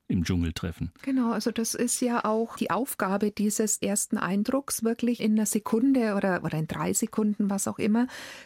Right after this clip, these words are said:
Speaker 2: sofort festzustellen, ist derjenige gefährlich für mich oder kann ich dem vertrauen? Und wir sind halt, trotz dass wir so hochtechnisiert sind,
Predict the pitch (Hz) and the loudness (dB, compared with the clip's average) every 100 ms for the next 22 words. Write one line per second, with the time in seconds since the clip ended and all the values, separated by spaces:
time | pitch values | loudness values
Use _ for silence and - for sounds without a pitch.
0 | - 233 - 214 - 208 208 - 247 - | -4 -4 0 -2 -2 -2 -2 -2 -2 0
1 | 247 240 233 233 214 214 214 208 208 - | 0 2 0 0 2 2 2 2 -2 -2
2 | 202 254 311 - 302 294 285 226 233 - | 0 0 -2 -2 -2 -2 -2 -4 -2 0
3 | 220 214 214 208 214 - 180 180 185 185 | 0 0 0 0 -2 -4 -2 0 0 -2
4 | - - - - 226 220 - - 220 226 | -8 -18 -18 -2 2 2 0 0 0 2
5 | 262 277 - 254 254 - - - - 240 | 4 2 4 2 2 0 -12 -4 -2 -2
6 | - 208 214 233 226 214 226 247 - 233 | -2 -2 0 0 2 0 0 -2 -4 0
7 | 220 214 226 247 - 254 240 233 | 0 2 2 0 2 2 4 2